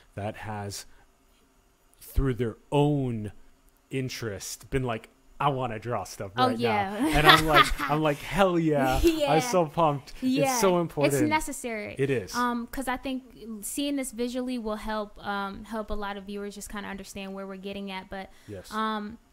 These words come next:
Speaker 2: like you're saying, you know, you, you wanna try and, and create peace for yourself, because whenever you're, a moment of impact is basically when something happens in your life that's either very extreme, um, positive or negative.
Speaker 1: Yep.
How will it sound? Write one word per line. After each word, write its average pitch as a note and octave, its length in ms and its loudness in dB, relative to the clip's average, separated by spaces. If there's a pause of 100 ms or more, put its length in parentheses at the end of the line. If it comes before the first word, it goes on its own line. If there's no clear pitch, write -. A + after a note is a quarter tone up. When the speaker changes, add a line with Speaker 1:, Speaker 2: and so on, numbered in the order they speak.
Speaker 2:
like B3+ 240 -4
you're C#4+ 100 -8
saying, A#3 440 -6
you A3+ 80 -4
know, G#3 180 -4
you, A#3 280 -8
you A3+ 200 -8
wanna D4+ 240 -6
try A#3 440 -6
and, G3+ 580 -8 (340)
and G#3+ 140 -4
create G#3+ 500 -8
peace A3+ 280 -6
for G#3 80 -10
yourself, F#3+ 580 -10 (180)
because G#3 560 -6 (220)
whenever C4 380 -2
you're, E4 420 -4
a A#3 80 -2
moment F4+ 340 0
of D4+ 60 -8
impact B3+ 460 -6
is A3+ 100 -6
basically A#3 500 -8
when G#3+ 140 -4
something A3+ 360 -8
happens G#3 420 -6
in G#3 100 -6
your G3+ 100 -8
life G3 280 -8
that's G3 180 -12
either G3 340 -8
very G#3+ 400 -6
extreme, A3+ 800 -8 (280)
um, F#3 420 -10 (140)
positive A3 420 -6
or F#3+ 180 -10
negative. E3 460 -16
Speaker 1:
Yep. G2 160 -12